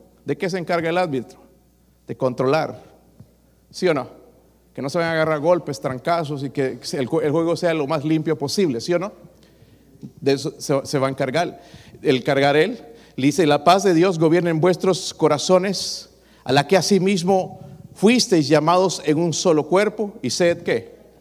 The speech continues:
"Sed agradecidos". Dios nos está llamando, hermanos, a que la paz gobierne nuestros corazones, que sea el árbitro en nuestros corazones. La paz de Dios, hermanos, también, miren en Efesios seis,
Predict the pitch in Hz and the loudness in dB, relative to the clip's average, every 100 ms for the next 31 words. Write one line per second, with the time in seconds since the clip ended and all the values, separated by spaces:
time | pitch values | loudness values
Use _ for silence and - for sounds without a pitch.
0 | - - - 160 147 - - - - - | -20 -20 -4 0 0 -2 -14 -20 -20 -20
1 | - - 135 131 123 - 117 104 151 262 | -12 -4 -2 0 -2 -4 -6 -2 0 0
2 | 285 190 170 151 175 160 151 185 220 127 | -2 -4 -4 -2 -2 0 -2 -4 -4 -4
3 | 143 160 - - - _ - 147 - 143 | -2 -4 -8 -14 -20 _ -10 -6 0 2
4 | 123 - 170 208 - 139 139 151 156 147 | 2 2 2 2 -2 -2 2 0 0 -4
5 | 147 160 156 - - - _ _ _ 131 | -4 -4 -4 -6 -18 -20 _ _ _ -6
6 | 113 - 160 117 95 - _ _ _ - | -6 -4 -2 -4 -8 -20 _ _ _ -8
7 | - 175 165 151 - 160 180 151 139 139 | 0 2 2 0 -4 -6 -4 -2 -2 -2
8 | 131 131 127 135 135 - - _ _ - | -4 -4 -4 -6 -6 -8 -18 _ _ 0
9 | 131 127 - 165 101 - - - 135 131 | 0 0 0 -2 -2 -12 -16 -10 -4 0
10 | 165 175 156 156 175 185 156 135 156 165 | 2 2 4 4 4 2 0 0 0 -2
11 | 143 151 139 156 160 175 - - _ - | -4 -4 0 2 0 -2 -12 -20 _ -20
12 | - - - - 131 156 143 135 160 156 | -20 -20 -20 -4 2 2 2 0 2 2
13 | 147 170 156 117 - - - | 2 4 4 2 -2 -6 -12